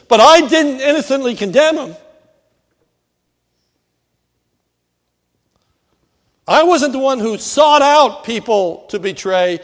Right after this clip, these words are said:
and sought out false witnesses. What I did was bad,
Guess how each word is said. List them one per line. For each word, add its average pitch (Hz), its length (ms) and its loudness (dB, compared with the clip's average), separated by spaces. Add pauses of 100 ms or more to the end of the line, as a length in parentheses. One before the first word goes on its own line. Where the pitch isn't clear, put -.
(140)
and 214 180 -6
sought 240 240 2
out 190 240 2
false 185 300 -4
witnesses. 156 680 -12 (720)
What 175 160 -2
I 294 200 0
did 294 220 -4
was 220 160 -6
bad, 165 520 0